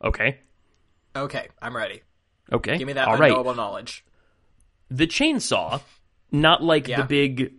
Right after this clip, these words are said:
Speaker 1: like, run, na, na, na, na type, but like the original, it was a chain of sharp blades that you would hold on either hand and go, and go like, "Hrung, hrung, hrung," and saw through a tree with it like that,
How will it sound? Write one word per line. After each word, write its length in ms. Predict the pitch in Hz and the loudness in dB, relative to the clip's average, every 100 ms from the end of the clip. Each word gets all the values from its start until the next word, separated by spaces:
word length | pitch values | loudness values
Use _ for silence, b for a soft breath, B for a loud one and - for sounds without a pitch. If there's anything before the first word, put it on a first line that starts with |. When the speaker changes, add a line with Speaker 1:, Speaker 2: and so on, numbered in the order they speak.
| - | -2
Speaker 1:
like, 340 | 131 120 117 - | 2 4 2 -8
run, 320 | 113 160 233 | 2 4 6
na, 80 | 202 | 4
na, 100 | 175 | 2
na, 160 | 151 | 0
na 160 | 139 120 | 0 0
type, 320 | - 127 120 | 0 0 0
but 120 | 113 - | -2 0
like 220 | 123 - | 0 2
the 140 | 131 | 4
original, 560 | 123 143 131 131 123 120 | 4 4 2 2 2 2
it 120 | 123 | 0
was 280 | 123 117 110 - | 2 0 -2 -4
a 100 | 113 | -2
chain 340 | - 139 131 | 0 4 4
of 80 | 123 | 2
sharp 280 | - 127 131 | 0 0 0
blades 360 | 135 135 110 117 | 2 2 0 -2
that 100 | 123 | -4
you 120 | 120 117 | -2 -4
would 120 | 117 | -2
hold 260 | 131 120 | 0 0
on 140 | 117 117 | 0 0
either 240 | 117 113 | 0 0
hand 300 | 123 117 113 | 0 -2 -2
and 160 | 117 127 | -2 2
go, 180 | 120 117 | 2 4
and 300 | 123 113 120 | 2 0 2
go 100 | 117 | 2
like, 200 | 110 - | 2 2
"Hrung, 300 | 151 190 147 | 2 4 2
hrung, 280 | 127 185 143 | 0 0 0
hrung," 300 | 135 175 123 | 2 2 2
and 100 | 107 | -2
saw 220 | - 101 | -2 -2
through 180 | 113 139 | 0 -2
a 40 | |
tree 160 | 147 120 | -2 -2
with 140 | 107 113 | -4 -4
it 60 | |
like 140 | 120 131 | -6 -4
that, 220 | 107 | -6